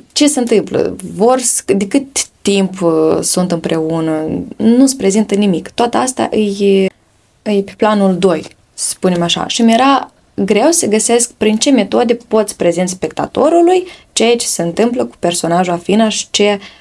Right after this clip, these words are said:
uh, ce relație, de fapt, are ea, ce atitudine, uh, în adresa lui, lui Vlad,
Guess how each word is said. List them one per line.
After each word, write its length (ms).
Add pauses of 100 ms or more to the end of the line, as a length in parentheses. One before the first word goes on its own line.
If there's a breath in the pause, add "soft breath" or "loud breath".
(180 loud breath)
uh, 300 (100)
ce 120
relație, 420
de 80
fapt, 240
are 280
ea, 400
ce 100
atitudine, 540
uh, 720
în 80
adresa 360
lui, 520 (160)
lui 160
Vlad, 320